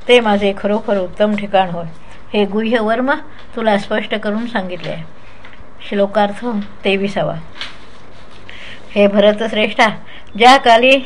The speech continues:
योगी मरण पावले असता पुन्हा जन्माला येत नाहीत आणि येतात, तो काल मी तुला सांगतो.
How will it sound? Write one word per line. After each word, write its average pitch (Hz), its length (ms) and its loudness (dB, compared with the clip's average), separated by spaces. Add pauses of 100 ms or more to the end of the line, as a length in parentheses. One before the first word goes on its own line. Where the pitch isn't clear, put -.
योगी 226 400 4
मरण 262 380 4
पावले 226 260 6
असता 214 360 6 (460)
पुन्हा 254 300 4
जन्माला 220 500 4
येत 208 320 4
नाहीत 247 280 2
आणि 214 300 0 (560)
येतात, 202 400 6 (540)
तो 311 140 10
काल 226 260 6
मी 202 300 4
तुला 180 200 4
सांगतो. 170 480 -2